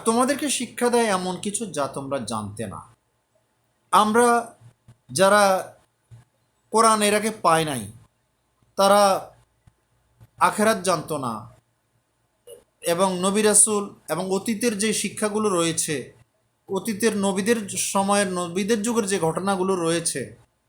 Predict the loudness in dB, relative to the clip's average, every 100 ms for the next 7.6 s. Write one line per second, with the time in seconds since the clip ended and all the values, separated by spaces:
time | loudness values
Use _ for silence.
0 | _ _ -10 -2 0 2 0 0 0 -2
1 | -2 -4 -4 -8 -8 -2 2 2 2 0
2 | 0 0 0 -2 -2 -2 0 -2 -2 -2
3 | -4 -4 -4 -4 -6 -10 -16 _ _ _
4 | -20 _ _ -20 _ -10 -4 0 2 2
5 | 4 4 2 0 0 -2 -2 -2 -4 -2
6 | -2 2 2 4 0 0 -2 -2 -2 -2
7 | 0 0 0 -2 -6